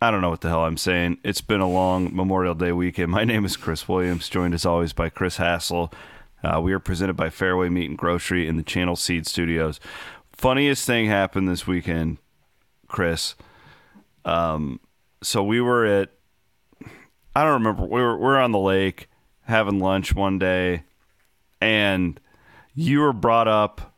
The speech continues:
I, it's like my dad and, like, my wife and people are talking about the show, and my eight-year-old daughter, Cammie, says to me, "Dad, do you know Chris Hassel?"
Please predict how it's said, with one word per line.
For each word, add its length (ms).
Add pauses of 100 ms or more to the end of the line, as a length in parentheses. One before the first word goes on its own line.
(100)
I, 260
it's 200
like 180
my 140
dad 520
and, 160
like, 180 (240)
my 160
wife 540
and 100
people 240
are 60
talking 300
about 180
the 40
show, 580 (760)
and 560 (800)
my 380
eight-year-old 600
daughter, 580 (960)
Cammie, 380
says 320
to 80
me, 160 (100)
"Dad, 240
do 60
you 80
know 180
Chris 280
Hassel?" 460